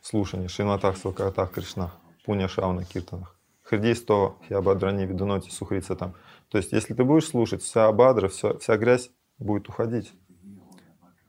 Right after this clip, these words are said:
И привязанность, влечение к Господу будет все больше и больше возникать. Что нам мешает привлечься? Вот это невежество, да? Что мешает ощутить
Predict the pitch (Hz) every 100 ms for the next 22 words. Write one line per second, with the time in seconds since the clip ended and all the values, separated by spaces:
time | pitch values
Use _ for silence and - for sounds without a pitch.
0 | _ - 104 110 117 131 120 110 - -
1 | - 98 107 - 127 110 101 104 98 101
2 | 92 95 107 101 _ _ - 110 104 107
3 | - 101 95 92 95 87 92 98 92 -
4 | - 190 - _ _ _ _ _ _ _
5 | _ _ _ _ _ _ _ _ _ _
6 | _ _ - - 131 127 123 - 151 139
7 | 127 110 110 101 - 101 104 104 104 110
8 | 104 90 87 98 113 117 - 117 - 147
9 | 104 110 98 98 - 107 - 95 -